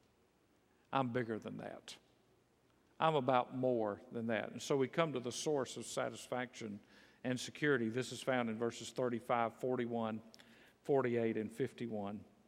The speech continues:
The source of satisfaction. A couple of things here. First of all, Jesus satisfies.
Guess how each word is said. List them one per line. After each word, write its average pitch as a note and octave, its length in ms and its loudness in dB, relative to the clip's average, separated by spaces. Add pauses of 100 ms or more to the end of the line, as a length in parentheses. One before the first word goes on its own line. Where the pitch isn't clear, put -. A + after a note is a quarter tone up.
(1000)
The - 80 -8
source C3+ 340 2
of A#2+ 80 -8
satisfaction. A#2+ 640 -2
A A2+ 40 -8
couple D#3 280 0
of B2+ 60 -2
things B2 300 -2
here. A2 120 -2
First - 320 -2
of B2+ 80 -6
all, A2+ 320 2 (360)
Jesus B2+ 640 0 (100)
satisfies. - 840 -6